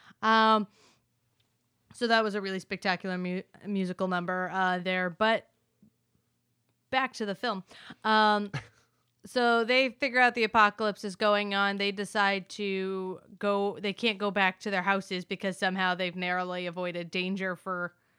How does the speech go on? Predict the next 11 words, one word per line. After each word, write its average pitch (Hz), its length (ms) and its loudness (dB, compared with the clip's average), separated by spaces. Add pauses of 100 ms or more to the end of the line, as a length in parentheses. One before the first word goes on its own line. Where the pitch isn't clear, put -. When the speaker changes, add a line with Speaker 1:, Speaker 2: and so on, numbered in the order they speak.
(280)
Speaker 1:
how 180 200 -6
many 180 340 -4
ever 175 180 -6
kilometers 175 760 -6
they 180 180 -8
have 170 140 -10
traveled. 175 520 -6
I 180 120 -6
don't 175 240 -8
know. 175 420 -8
Uh, 175 280 -8